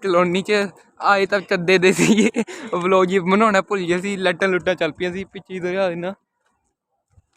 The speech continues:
ਅੱਜ ਦਾ ਵਲੌਗ, ਜੇ ਵਲੌਗ ਵਧੀਆ ਹੋਇਆ ਤਾਂ like, comment, ਸ਼ੇਅਰ ਕਰਿਓ।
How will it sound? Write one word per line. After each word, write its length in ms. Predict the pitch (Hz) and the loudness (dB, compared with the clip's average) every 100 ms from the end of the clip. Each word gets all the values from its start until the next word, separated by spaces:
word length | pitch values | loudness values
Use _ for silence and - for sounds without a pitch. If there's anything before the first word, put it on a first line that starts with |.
| _ _ _ _ _ _ _ | _ _ _ _ _ _ _
ਅੱਜ 120 | 240 226 | -16 -4
ਦਾ 200 | 233 214 | -4 0
ਵਲੌਗ, 240 | 214 214 | 0 0
ਜੇ 120 | 214 | -2
ਵਲੌਗ 440 | 208 214 202 190 185 | -4 -4 -4 -6 -6
ਵਧੀਆ 280 | 190 208 | -8 -4
ਹੋਇਆ 160 | 233 226 | -2 -2
ਤਾਂ 160 | 226 220 | -4 -2
like, 300 | 202 196 214 | -2 -4 -6
comment, 200 | 196 185 | -6 -6
ਸ਼ੇਅਰ 340 | - 180 190 | -6 -2 -2
ਕਰਿਓ। 360 | 226 214 220 | -2 -2 -2